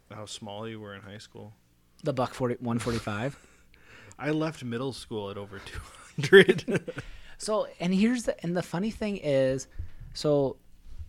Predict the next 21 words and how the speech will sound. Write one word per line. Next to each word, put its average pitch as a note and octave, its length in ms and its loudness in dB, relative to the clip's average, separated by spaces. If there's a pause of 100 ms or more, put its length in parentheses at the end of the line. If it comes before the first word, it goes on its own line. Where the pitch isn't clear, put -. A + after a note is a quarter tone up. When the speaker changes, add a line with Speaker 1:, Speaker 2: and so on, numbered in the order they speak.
(180)
Speaker 2:
and C#3+ 140 4
we D#3 140 12
always, F#3+ 340 8
I C#3+ 120 8
always F3 200 8
like C#3 220 4
to - 80 -8
joke A2 320 4
with A2 100 -2
our G#2 80 2
football G2 340 0
players, G2+ 460 -2
and G#2+ 140 -2
that A#2+ 80 0
was A2+ 160 0
just G2+ 320 -4
my G#2+ 160 0
personality F#2+ 640 -2
with F#2 200 -4
them. F#2+ 280 -6 (580)
Um, G2+ 540 0